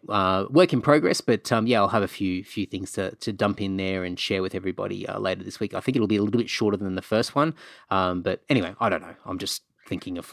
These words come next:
on the fly here, so we'll see how we go. Um, now, um, I had, last week and the week before, I was talking about, um,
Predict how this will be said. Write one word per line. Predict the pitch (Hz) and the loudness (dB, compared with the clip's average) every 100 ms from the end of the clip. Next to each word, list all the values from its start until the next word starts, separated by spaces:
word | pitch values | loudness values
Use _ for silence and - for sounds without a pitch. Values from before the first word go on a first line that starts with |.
| - | -14
on | 101 | -10
the | 92 | -8
fly | - - 92 | -10 -12 -10
here, | 95 | -10
so | - | -10
we'll | 95 | -10
see | - | -8
how | 87 87 | -4 -4
we | |
go. | 90 87 - - - - - | -2 -4 -6 -14 -20 -6 4
Um, | 143 147 147 147 143 | 6 8 8 6 4
now, | 180 185 - - | 4 4 2 4
um, | 160 156 151 | 6 6 4
I | 160 | 0
had, | 170 180 165 147 165 | 0 2 4 4 0
last | 143 151 175 180 | 4 6 6 6
week | 165 | 6
and | 151 | 6
the | 139 | 6
week | 147 | 6
before, | 131 151 151 | 4 6 6
I | |
was | 123 - | 6 4
talking | 135 135 127 | 2 4 2
about, | 113 117 113 - 123 | 4 2 0 -2 0
um, | 113 107 104 104 | 2 2 0 -2